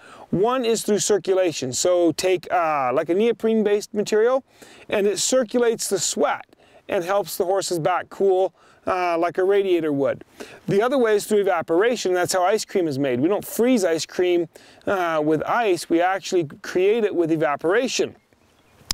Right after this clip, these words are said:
And so what happens as the horse's back, uh, sweats, the, the felt pulls the moisture away from his back and causes evaporation and cools his back throughout that period.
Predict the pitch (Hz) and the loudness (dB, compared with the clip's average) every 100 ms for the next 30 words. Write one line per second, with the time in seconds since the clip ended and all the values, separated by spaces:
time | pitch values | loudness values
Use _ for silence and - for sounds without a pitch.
0 | - 160 - 208 190 - - - - 226 | -2 -2 0 2 2 -2 -12 -18 -2 0
1 | 208 190 226 226 220 185 175 151 151 240 | 0 -2 -2 0 2 2 0 -2 0 0
2 | 220 208 160 - - - - 143 196 220 | 0 -2 -4 -8 -20 -20 -6 -2 0 0
3 | 220 - - - 180 170 143 131 - 202 | 0 -4 -10 -2 -2 0 -2 -4 -2 0
4 | 254 196 - 175 165 - 156 147 127 - | 0 -2 -4 -2 0 -2 -2 -2 -4 -2
5 | 226 254 - - 208 269 214 220 214 190 | -2 -2 -6 -4 -2 0 0 2 0 0
6 | - 165 170 196 233 277 202 147 131 156 | 0 0 2 0 0 -2 0 -2 -2 -4
7 | _ _ - - 190 175 202 202 190 185 | _ _ -20 -8 -6 -4 0 0 0 -2
8 | 175 175 165 165 190 214 - 156 147 - | 0 0 -2 -2 0 0 -4 -4 -6 -2
9 | 185 202 - 170 151 139 139 - 143 131 | 2 2 0 -4 -2 -2 -4 -2 -2 0
10 | 143 113 - 180 156 | -2 -4 -2 -2 -2